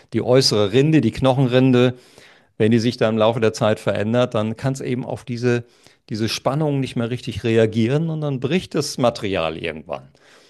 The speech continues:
Ja, da kann man dann auch, äh, von Resilienz sprechen. Ja, Resilienz ist ja ein Begriff aus der Materialwirtschaft. Irgendwann bricht mal das,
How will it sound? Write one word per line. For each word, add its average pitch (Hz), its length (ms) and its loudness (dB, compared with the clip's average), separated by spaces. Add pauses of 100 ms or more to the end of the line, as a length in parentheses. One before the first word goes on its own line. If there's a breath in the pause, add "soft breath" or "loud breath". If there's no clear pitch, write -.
(400 soft breath)
Ja, 104 120 -4
da 107 100 -4
kann 101 200 -8
man 101 160 -4
dann 101 180 -4
auch, - 320 -4
äh, 98 260 -6
von 101 220 -6
Resilienz 117 680 2
sprechen. - 500 -6 (180)
Ja, 117 140 -8
Resilienz 95 540 -4
ist 113 120 -8
ja 120 80 0
ein 104 80 -4
Begriff 110 360 -2
aus 104 180 -2
der 95 320 -2 (420 soft breath)
Materialwirtschaft. 123 1120 2
Irgendwann 143 480 0
bricht 127 580 0 (840)
mal 104 500 0 (100)
das, - 480 -4